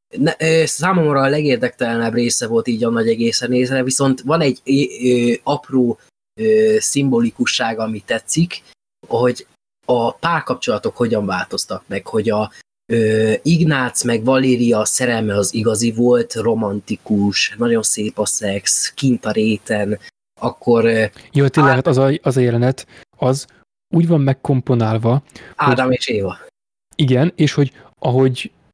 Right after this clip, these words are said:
Speaker 2: jön a hév, úgy gyorsul fel a suhanó kamera, és őket nem mutatja, tehát egyszerre szemérmes, és egyszerre fokozza fel száz százalékra. Nagyon komoly, nagyon fasza.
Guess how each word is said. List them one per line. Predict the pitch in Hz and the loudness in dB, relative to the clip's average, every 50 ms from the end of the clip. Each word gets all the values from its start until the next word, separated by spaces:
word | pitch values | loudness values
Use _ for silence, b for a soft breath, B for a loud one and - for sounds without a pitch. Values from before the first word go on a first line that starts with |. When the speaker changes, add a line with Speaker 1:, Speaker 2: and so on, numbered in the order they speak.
| _ _ _ _ _ _ _ | _ _ _ _ _ _ _
Speaker 2:
jön | - 123 135 170 170 | 0 2 4 4 4
a | 147 131 123 117 | 4 2 2 0
hév, | - - 131 120 117 117 139 160 165 - - _ _ _ _ _ - - | 0 0 2 4 4 4 2 0 -2 -8 -16 _ _ _ _ _ -2 2
úgy | 180 175 156 | 4 4 4
gyorsul | 135 147 143 135 120 - - 147 131 | 4 4 4 4 2 2 2 0 2
fel | - - | 2 0
a | 131 123 | 0 0
suhanó | - - 160 131 127 123 123 120 | 2 2 2 2 4 4 2 2
kamera, | - - 131 120 113 110 113 110 - | 2 0 0 2 2 0 -2 -2 -4
és | - 131 - | -2 0 2
őket | 143 139 139 123 | 2 2 2 2
nem | 143 185 | 4 4
mutatja, | 190 165 147 135 120 - | 4 4 4 2 0 0
tehát | - 123 127 - | 0 0 0 0
egyszerre | - 175 170 - - 160 147 127 117 | 0 -2 -2 0 0 0 0 0 0
szemérmes, | - - - 117 117 120 117 113 113 123 151 - B B B B B | -2 -2 -2 0 2 2 0 0 0 0 0 0 B B B B B
és | - 143 | -4 0
egyszerre | 156 156 135 - - 135 127 120 | 0 0 0 0 0 0 0 0
fokozza | - - 135 - 135 123 117 - 120 | -2 -2 -2 0 0 0 0 0 -2
fel | - - 131 120 | 0 0 0 0
száz | - - - 131 - | 0 -2 -4 -6 -6
százalékra. | - - 117 113 123 151 160 165 160 - - 160 156 139 - _ _ _ | -6 -4 -2 -2 -2 -2 -2 -4 -4 -2 -2 -2 -2 -4 -6 _ _ _
Nagyon | - 139 147 151 139 151 139 127 117 117 - | -2 0 0 2 2 2 2 2 0 -4 -4
komoly, | - 131 113 110 110 110 117 | -4 -4 -2 -2 -4 -4 -2
nagyon | 117 147 165 160 139 139 | 0 0 2 2 0 0
fasza. | - - 143 - - 160 147 | -2 -4 -4 -4 -2 -4 -4